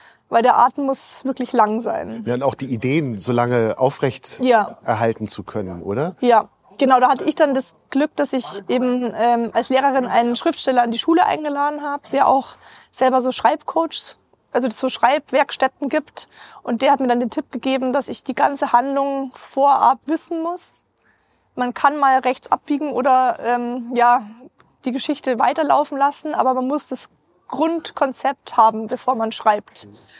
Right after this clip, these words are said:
Speaker 1: Und das wusste ich nicht tatsächlich. Ich dachte, man schreibt einfach so ein bisschen vor sich hin.
Speaker 2: Ja.
Speaker 1: Und dann ist es ja letztendlich nichts geworden, wo ich <laughs> das gedacht hatte, sondern man muss den Plan vorher machen, weil ein Architekt fängt ja auch nicht an, ein Haus zu bauen und dann schaut man mal, was draus wird,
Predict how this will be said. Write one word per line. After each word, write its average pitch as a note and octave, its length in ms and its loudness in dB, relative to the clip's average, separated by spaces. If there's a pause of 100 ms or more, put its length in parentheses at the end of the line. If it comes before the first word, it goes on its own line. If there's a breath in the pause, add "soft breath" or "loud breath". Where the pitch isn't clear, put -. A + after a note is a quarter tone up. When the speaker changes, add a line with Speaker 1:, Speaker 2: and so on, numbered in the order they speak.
(140)
Speaker 1:
Und A#3+ 160 0
das C4 200 0
wusste C#4 340 0
ich - 120 0
nicht C#4+ 240 0
tatsächlich. A3+ 420 -2
Ich A3+ 60 -6
dachte, B3 260 0
man A3+ 220 0
schreibt - 320 0
einfach B3 260 -2
so - 160 -8
ein A#3 60 -2
bisschen B3+ 180 -2
vor C4+ 160 -4
sich A#3 160 -8
hin. D#4 140 -2 (200)
Speaker 2:
Ja. B2+ 260 -2 (200 soft breath)
Speaker 1:
Und - 560 -6
dann B3 160 4
ist C#4 140 -2
es C4 80 -4
ja C4+ 80 6
letztendlich B3 680 -2
nichts D#4+ 280 -2
geworden, D#4 440 0
wo D4+ 40 0
ich D4 120 -4
<laughs> - 60 -6
das F4 160 0
gedacht - 400 -2
hatte, D4+ 180 -4
sondern B3+ 360 0 (420 loud breath)
man C4+ 160 0
muss D4+ 160 -2
den C4 160 -4
Plan C4 560 2 (100)
vorher B3 320 2
machen, A#3 300 2
weil A3+ 100 2
ein - 60 -4
Architekt - 680 -2 (220)
fängt B3 220 -2
ja C4 100 4
auch B3 100 4
nicht A3+ 200 -4
an, A3+ 160 -2
ein A#3+ 80 -8
Haus B3+ 240 0
zu B3+ 80 -10
bauen C4 360 2
und B3 140 -6
dann A#3+ 140 -2
schaut B3 200 0
man A#3+ 100 -4
mal, A#3+ 100 0
was A3+ 180 0
draus A3+ 260 -2
wird, C#4+ 280 -4